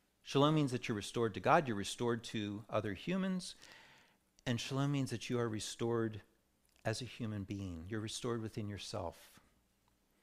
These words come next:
That you no longer have to wonder, "Can I ever be different?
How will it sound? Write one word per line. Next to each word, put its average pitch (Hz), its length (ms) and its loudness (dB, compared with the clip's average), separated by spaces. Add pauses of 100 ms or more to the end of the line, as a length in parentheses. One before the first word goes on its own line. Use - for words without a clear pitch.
(200)
That - 160 -2
you 131 80 4
no 135 80 6
longer 143 280 2
have 127 260 0
to 127 80 0
wonder, 110 540 -4 (1000)
"Can 123 120 0
I 139 100 2
ever 160 180 0
be 113 160 -8
different? - 480 -8